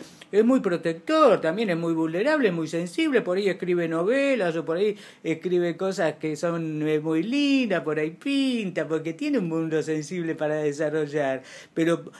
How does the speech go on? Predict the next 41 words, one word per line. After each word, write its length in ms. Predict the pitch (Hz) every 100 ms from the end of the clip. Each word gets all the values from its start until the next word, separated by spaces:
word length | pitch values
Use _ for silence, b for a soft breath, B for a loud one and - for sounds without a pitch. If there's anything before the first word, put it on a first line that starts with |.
| B
afuera, 720 | 147 160 165 262 220 175 160
cuando 280 | 156 156 156
no 120 | 196
lo 180 | 214 214
conocen, 680 | 233 233 214 190 226 226
parece 520 | 180 156 156 160 156 156
de 160 | 214
Aries 380 | 285 254 156 139
el 140 | 151
que 120 | 135 151
es 60 |
de 160 | 151 139
Cáncer, 400 | 156 143 135 147
¿no 100 | 147
es 100 | 147
cierto, 340 | 226 262 247
chicos? 360 | 165 196 254 247
Porque, 460 | 175 165 170 160 156 B B B -
¿cuál 180 | 226 220
es 160 | 185
el 140 | 175 170
animalito 720 | 170 165 170 170 175 170 151
que 120 | 165
lo, 260 | 170 170 165
lo, 260 | 170 170
lo, 360 | 165 170 165 165 B B B
lo 140 | 160 151
simboliza? 1000 | 170 175 170 170 165 156 151 160 160 156 _
¿Cuál 160 | 190 190
es 100 | 170
la 140 | 156
figura? 560 | - 156 156 156 156 151
El 160 | 160 160
cangrejo. 640 | 160 160 165 220 185 156
Entonces 260 | 151 202 202
muestra 320 | 202 208 202
las 180 | 165 139
garras, 420 | 190 156 147 131
muestra 280 | 175 175 180
esas 300 | 156 151 135
garras 360 | 170 165 147